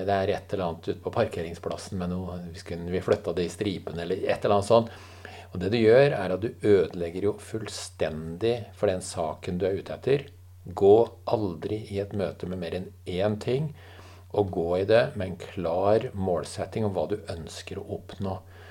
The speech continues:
Og det er, det er som regel ikke å gå fra start til mål på første møte, men du må dele det inn og finne ut hvilke trinn er det du skal komme på når du er ferdig med møtet. Det kan være type, kan jeg få lov til å sende inn tilbud?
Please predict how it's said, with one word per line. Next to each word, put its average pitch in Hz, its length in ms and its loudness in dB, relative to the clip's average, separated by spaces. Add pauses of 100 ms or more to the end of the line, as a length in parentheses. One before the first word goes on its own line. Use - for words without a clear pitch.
(320)
Og - 160 -6
det 101 100 2
er, 104 240 4 (320)
det 95 140 -2
er - 100 -4
som 135 100 -2
regel 110 240 4
ikke 104 140 2
å 92 80 0
gå 90 160 4
fra 92 180 -4
start - 480 -8
til 95 140 -2
mål 98 260 4
på - 120 -10
første 98 260 -4
møte, 92 300 2 (440)
men 90 160 -4
du 95 80 0
må 98 140 2 (100)
dele 85 380 4
det 104 80 4
inn 113 80 2
og 101 80 -2
finne 87 160 0
ut - 160 -10
hvilke 98 400 0 (100)
trinn 98 540 -2
er 80 240 -4
det 85 80 -2
du 87 100 -2
skal - 220 -8
komme 76 320 -4
på 113 240 6
når 95 80 -8
du 95 80 -2
er - 80 -14
ferdig 78 300 -2
med 85 120 -8
møtet. - 300 -12 (180)
Det 95 160 -2
kan 143 140 -2
være 113 180 0
type, 87 280 -2 (420)
kan 85 240 -8
jeg 95 160 -4
få 104 80 -2
lov 80 180 -2
til 92 120 -8
å - 40 -10
sende 78 240 -6
inn 90 140 -10
tilbud? 95 540 -4